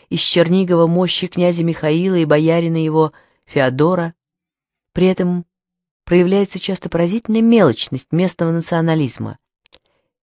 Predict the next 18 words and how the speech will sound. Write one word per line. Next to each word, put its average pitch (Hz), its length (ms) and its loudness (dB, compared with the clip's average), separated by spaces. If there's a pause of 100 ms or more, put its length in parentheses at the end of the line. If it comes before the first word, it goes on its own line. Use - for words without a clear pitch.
(140)
Первый 196 300 4
владыка 185 600 2
москвич 180 840 0 (120)
в 165 140 -2
Новгороде, 156 680 2
Сергий, 120 600 -2 (520)
не 233 180 4
хотел 240 320 4
почтить 220 520 -2
мощей 202 380 0
своего 196 320 0
новгородского 185 640 0
предшественника, 208 960 -2 (240)
святого 196 460 -2
Моисея. 196 720 0 (480)
Иоанн 151 320 4
третий, 208 380 2
посетив - 500 -10